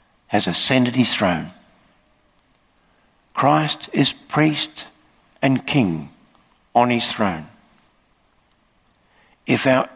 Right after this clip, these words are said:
advocate is in heaven as the Lamb of God, there is no place anymore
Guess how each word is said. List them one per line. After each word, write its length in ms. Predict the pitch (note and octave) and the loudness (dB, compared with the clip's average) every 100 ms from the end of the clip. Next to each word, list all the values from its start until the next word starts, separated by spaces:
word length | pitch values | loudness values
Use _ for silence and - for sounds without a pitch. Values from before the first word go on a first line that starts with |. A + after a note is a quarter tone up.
| - | 0
advocate 560 | F#3+ - F#3 - F3 | 0 2 -2 0 0
is 180 | E3 D3+ | 0 -2
in 100 | D#3 | -2
heaven 420 | C3 D3 G#2+ F2 | 0 0 0 0
as 180 | F#2+ F2+ | 0 0
the 80 | A2+ | -2
Lamb 380 | G2+ B2+ C#3 C#3 | 2 2 0 -2
of 160 | A#2+ | -4
God, 400 | G#2+ F2+ D#2+ - - _ _ _ _ _ _ _ _ _ - | -2 -2 -4 -14 -20 _ _ _ _ _ _ _ _ _ -6
there 160 | F#2+ | -2
is 100 | F#2+ | -2
no 320 | G2 G2+ A#2 C3+ | -2 0 0 0
place 520 | - B2+ A#2+ A2+ - - | 0 0 0 -2 -6 -4
anymore 560 | A2 G2 F#2+ F2 - | -2 0 -2 -4 -14